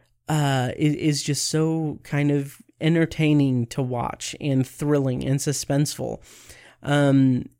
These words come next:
and also just the way that it kind of plays out is, like, they're skip-, like, the, the insurmountable quality of their predicament is so good. <laughs> It is so good.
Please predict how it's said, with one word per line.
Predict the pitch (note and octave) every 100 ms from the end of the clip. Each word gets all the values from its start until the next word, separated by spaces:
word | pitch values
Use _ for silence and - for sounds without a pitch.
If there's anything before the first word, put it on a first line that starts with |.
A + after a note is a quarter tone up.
| _ _ -
and | D#3 D3+
also | - G#3 - C#3 C3
just | C#3 C3+
the | C#3
way | C3 C3+ D3+
that | D#3 C#3+
it | C#3+ C#3+ -
kind | - - D3 G3+
of | G3
plays | - E3+ G3 D3+
out | D3 A#3+ C3+ -
is, | D3 C#3+ - - - - -
like, | D3+ D#3 D3
they're | E3 F3+ E3+
skip-, | D3+ - G3 F#3+
like, | - D#3+ D3+
the, | D#3+ F3 E3
the | D3+ F3 -
insurmountable | G3 G#3+ - D#3 C#3 D3 D#3+ - C#3 C#3+ C3 B2+ B2+ - _ _ _ _
quality | - D3+ C#3+ C3+ B2+ B2 -
of | D3 D3 D3
their | C#3 C3
predicament | C#3+ C3 B2+ E3 F3 F#3+ - _ _ _ -
is | E3 D#3+ D3+ C3+ - _
so | _ - - - D3+ D#3 D#3 D3+ D3+ _ _ _
good. | C#3 A#2+ - C3 -
<laughs> | _
It | D3+ C3
is | E3+ - -
so | - E3 E3+
good. | D#3+ D3+ D3